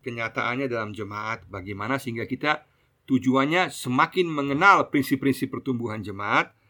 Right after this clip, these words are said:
dan tahu bagaimana kita dapat memperbaiki program-program jemaat, baik tingkat jemaat juga kemudian di tingkat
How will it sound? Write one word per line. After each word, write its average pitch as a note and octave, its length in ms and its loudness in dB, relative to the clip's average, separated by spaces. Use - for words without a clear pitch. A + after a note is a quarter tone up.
dan A#2 280 -2
tahu E3 600 8
bagaimana C3+ 600 4
kita C#3+ 160 0
dapat C3 320 0
memperbaiki A#2+ 600 -2
program-program A2 760 0
jemaat, G2+ 560 0
baik D3 400 4
tingkat B2+ 400 -2
jemaat A2 480 -2
juga A2+ 240 -2
kemudian A#2+ 480 -2
di A2+ 80 -4
tingkat A#2 480 -8